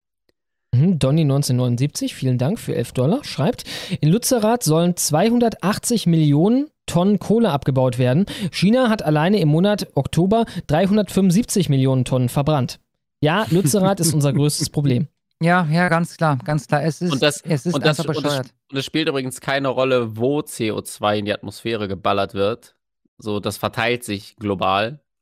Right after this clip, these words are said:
Speaker 3: Äh, also es macht keinen Unterschied, wo das Zeug verbrannt wird, weil ja gesagt wird, Lützerath sei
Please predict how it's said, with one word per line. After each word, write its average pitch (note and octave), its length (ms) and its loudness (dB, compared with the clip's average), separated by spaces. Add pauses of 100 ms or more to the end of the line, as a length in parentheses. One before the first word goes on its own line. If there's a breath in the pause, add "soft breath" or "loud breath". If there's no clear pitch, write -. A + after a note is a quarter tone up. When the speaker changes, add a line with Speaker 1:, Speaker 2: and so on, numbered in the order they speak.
(720)
Speaker 3:
Äh, G2 400 -4 (640)
also A#2 120 -2
es G#2 80 -6
macht C3 240 -2
keinen A#2+ 200 -4
Unterschied, G2+ 420 -4
wo G2+ 100 -6
das F#2+ 180 -4
Zeug G#2 220 -6
verbrannt G2+ 380 -6
wird, F#2+ 140 -10
weil G#2+ 100 2
ja G#2 120 2
gesagt G#2+ 440 -4
wird, A#2+ 320 -4 (380 soft breath)
Lützerath A#2+ 720 -2
sei A2 580 0